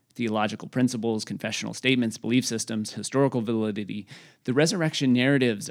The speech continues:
are, are trying to open us up to a future that is beyond meaning, religious or otherwise. I think the empty tomb is perhaps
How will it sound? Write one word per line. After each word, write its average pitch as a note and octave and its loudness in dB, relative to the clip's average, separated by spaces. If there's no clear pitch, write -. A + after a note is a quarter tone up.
are, A#2+ -6
are A#2+ -8
trying E3 2
to D3+ -2
open C#3 2
us B2+ -4
up B2 -2
to B2+ 2
a B2 -4
future B2+ 0
that B2+ 0
is A#2+ -2
beyond A#2+ -2
meaning, G#2 -8
religious A#2 0
or A#2+ 0
otherwise. G2+ -8
I - -20
think C3+ -2
the C3+ -4
empty D#3+ 4
tomb B2+ 2
is A2+ -6
perhaps - -8